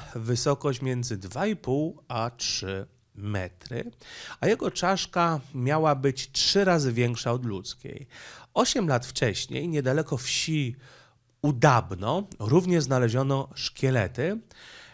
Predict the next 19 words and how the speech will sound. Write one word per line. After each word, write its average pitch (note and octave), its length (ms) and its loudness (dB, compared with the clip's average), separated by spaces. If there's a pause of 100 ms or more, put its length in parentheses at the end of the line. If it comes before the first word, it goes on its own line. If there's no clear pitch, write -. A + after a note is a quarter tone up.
(120)
e, G2 760 -2
czterometrowego A2+ 1200 2 (240)
Goliata. A#2 800 0 (240)
Jednak C3 540 0 (460)
doniesienia C#3 760 0
o C3+ 500 4
podobnych C#3+ 500 2
znaleziskach B2 600 -2
w - 20 -16
tej C#3+ 180 -2
części A#2+ 320 -4
świata F3+ 320 -2
pochodzą D3 520 -2
już C3+ 380 -4
z A#2+ 120 -8
roku C3 420 0
tysiąc B2+ 340 -4
dziewięćset B2 360 -2
dwudziestego, E3+ 640 -2